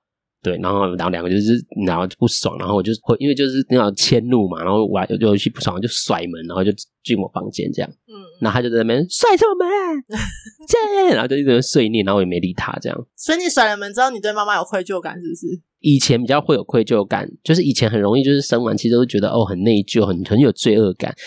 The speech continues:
Speaker 1: 现在比较不会啦，现在就知道我自己怎么了，只是我就觉得，哎，对，好像，对啊，怎么会对妈妈那么不耐烦？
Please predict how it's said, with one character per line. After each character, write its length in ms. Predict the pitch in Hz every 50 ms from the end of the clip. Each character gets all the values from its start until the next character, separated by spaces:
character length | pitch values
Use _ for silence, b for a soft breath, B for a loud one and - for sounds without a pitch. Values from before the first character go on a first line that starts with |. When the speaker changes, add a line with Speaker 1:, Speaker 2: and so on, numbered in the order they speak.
| B B B
Speaker 1:
现 140 | - - 240
在 40 | 233
比 60 | 156
较 100 | 120 160
不 160 | 156 - 110
会 240 | 104 - - 127 107
啦， 160 | 92 90 90
现 140 | 87 - 147
在 60 | 139
就 100 | 139 139
知 160 | 139 - - 123
道 160 | 135 123 110
我 100 | 98 92
自 100 | - -
己 100 | 123 107
怎 120 | - 104
么 160 | 87 87 85
了， 140 | 82 85 87
只 140 | 85 - -
是 160 | - - 160
我 180 | 151 123 110 98
就 100 | - 151
觉 200 | 131 - 107 101
得， 100 | 101 95
哎， 160 | 123 127 117
对， 140 | - 135 127
好 160 | 107 98 98
像， 180 | 107 143 143 139 -
对 180 | - - 131 117
啊， 140 | 104 101 101
怎 100 | - 87
么 80 | 87
会 80 | 107 123
对 140 | - 127 113
妈 140 | 110 107
妈 100 | 104 107
那 80 | 104 110
么 60 | 104
不 160 | 90 - 101
耐 180 | 87 90 87 82
烦？ 260 | 82 - - 85 -